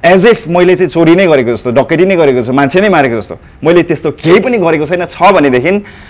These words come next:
हाम्रो इसाई समाज पनि मेरो विरुद्धमा उभिन सक्नुहुन्छ, तपाईँहरू सबैजनालाई स्वागत छ। तर एउटा सामान्य सुसमाचार प्रचार गर्ने व्यक्तिलाई, हिजो त्यो पनि म खुल्ला प्रचारमा गएको थिइनँ।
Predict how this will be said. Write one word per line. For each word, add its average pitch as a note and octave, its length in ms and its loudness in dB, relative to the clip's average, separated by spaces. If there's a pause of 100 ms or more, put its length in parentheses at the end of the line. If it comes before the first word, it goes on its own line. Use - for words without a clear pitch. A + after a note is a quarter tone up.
(100)
हाम्रो E3 180 2
इसाई G3+ 320 2
समाज E3+ 320 -2
पनि F#3 140 -2
मेरो F3+ 220 4
विरुद्धमा D3 340 2
उभिन C3 260 0
सक्नुहुन्छ, D3 420 -6
तपाईँहरू B2+ 240 0
सबैजनालाई C#3 480 0
स्वागत A3+ 360 2
छ। - 80 -10 (500)
तर G#3+ 120 4 (680)
एउटा G3+ 180 4
सामान्य A#3+ 480 0
सुसमाचार G3 440 0
प्रचार E3 260 -2
गर्ने C#3 160 0
व्यक्तिलाई, B2 320 0
हिजो D#3+ 280 2
त्यो G#3+ 140 2
पनि G3+ 180 0
म F3+ 140 0
खुल्ला D#3+ 280 -2
प्रचारमा C3+ 340 -4
गएको A2+ 280 0
थिइनँ। D3+ 440 -4